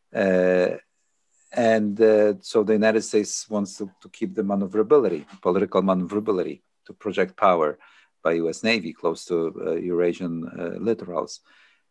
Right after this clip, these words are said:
And I am, I'm afraid, I'm pessimistic, 'cause in the space it might be the same.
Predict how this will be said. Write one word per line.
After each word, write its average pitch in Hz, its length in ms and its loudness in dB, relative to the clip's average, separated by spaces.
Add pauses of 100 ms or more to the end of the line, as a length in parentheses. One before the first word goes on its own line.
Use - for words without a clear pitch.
(340)
And 127 300 2
I 156 180 6
am, 185 340 2
I'm 185 200 6
afraid, 156 640 4
I'm 123 180 2
pessimistic, 139 720 -2
'cause 107 220 -2
in 104 120 -6
the 107 120 -4
space 117 360 0
it - 60 -20
might 117 160 0
be 110 80 -6
the 104 120 -8
same. 92 400 -4